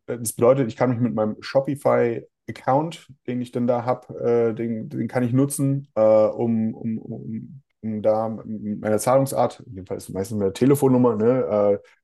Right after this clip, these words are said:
dass ich auf meine Zahlungsdaten zurückgreifen kann, dass ich alles in meiner Shop-App drin habe, äh, als User, also als Käufer und so weiter und so fort. Hm, also wa-, was, was bieten Google und, äh, Shopify an?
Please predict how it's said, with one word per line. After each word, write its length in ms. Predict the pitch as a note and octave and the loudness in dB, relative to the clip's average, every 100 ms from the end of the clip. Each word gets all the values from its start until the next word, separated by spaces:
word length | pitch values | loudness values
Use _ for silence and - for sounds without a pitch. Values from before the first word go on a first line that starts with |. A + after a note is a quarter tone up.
| _ - | _ -10
dass 160 | G#2 | -4
ich 60 | A2 | 0
auf 120 | G#2 | 0
meine 180 | A2 G#2 | -2 -4
Zahlungsdaten 520 | - C#3+ C#3 C3+ C3 | -2 -2 0 -4 -4
zurückgreifen 600 | B2+ A#2+ A#2+ A#2 G#2+ A2+ | -8 -6 -4 -2 -2 -4
kann, 200 | G#2 A2+ | -6 -6
dass 160 | G#2+ G2+ | -6 -10
ich 140 | G#2 | -10
alles 180 | - A2 | -6 -6
in 100 | G#2+ | -6
meiner 280 | G2+ G2 F#2+ | -6 -6 -8
Shop-App 640 | - C3+ - - C#3+ - _ - | -4 -4 -4 -2 -2 -4 _ -6
drin 380 | B2+ C#3+ C#3 | -2 0 -2
habe, 500 | C3 B2+ C3 C3+ C3+ - - _ _ _ - | 0 0 2 0 -2 -8 -20 _ _ _ -2
äh, 40 | |
als 840 | A#2 G#2+ G#2+ G#2+ G#2+ G#2 - A2 - | 0 2 0 -2 -4 -8 -4 -4 -2
User, 500 | C3 C3+ C3 C3 B2+ - | -2 0 0 -2 -6 -14
also 160 | - | -14
als 160 | - - | -14 -8
Käufer 420 | A#2+ B2+ B2+ A#2+ | -4 -2 -2 -6
und 120 | A2 | -6
so 100 | A2 | -4
weiter 240 | A2 A2 A2+ | 0 0 -2
und 60 | G#2 | -8
so 80 | |
fort. 380 | G2+ G#2+ A2 - _ _ _ _ _ | -4 2 2 0 _ _ _ _ _
Hm, 280 | A#2 C3 B2 | -6 -4 -4
also 160 | - A2 | -6 -4
wa-, 120 | A2 A2 | -4 0
was, 240 | A#2 - A#2 - | 0 0 -8 -6
was 220 | - A2+ - | -4 -4 -4
bieten 260 | C3 C3 | -6 -4
Google 300 | A#2+ C3 C3 | -4 0 0
und, 400 | A#2+ A2+ G#2 - | -2 -4 -8 -8
äh, 240 | - G#2 G2 | -6 -6 -4
Shopify 420 | A#2 A2+ - G#2 | -6 -4 0 0
an? 320 | B2+ D#3+ - | 0 -4 -8